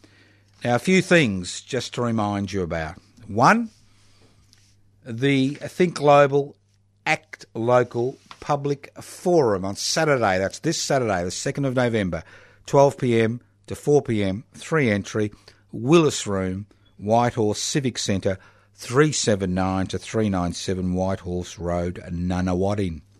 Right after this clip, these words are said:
An afternoon of serious discussion. No freebies, no door prizes,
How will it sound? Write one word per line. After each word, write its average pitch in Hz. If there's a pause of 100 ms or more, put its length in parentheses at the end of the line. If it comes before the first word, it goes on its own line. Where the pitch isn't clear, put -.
(1040)
An 113
afternoon 127
of 127
serious 143
discussion. 131 (880)
No 120
freebies, 147 (640)
no 139
door 143
prizes, 135